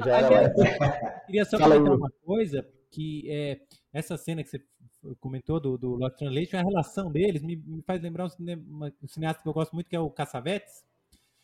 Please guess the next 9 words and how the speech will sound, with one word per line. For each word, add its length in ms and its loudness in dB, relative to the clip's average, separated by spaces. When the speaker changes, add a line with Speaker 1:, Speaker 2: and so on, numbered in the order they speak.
Speaker 2:
E 160 0
o 100 2
Cassavetes, 560 -6
ele 140 -6
tem 160 -10
uma 140 -8
coisa 260 -6
assim, 240 -12
tem 240 -8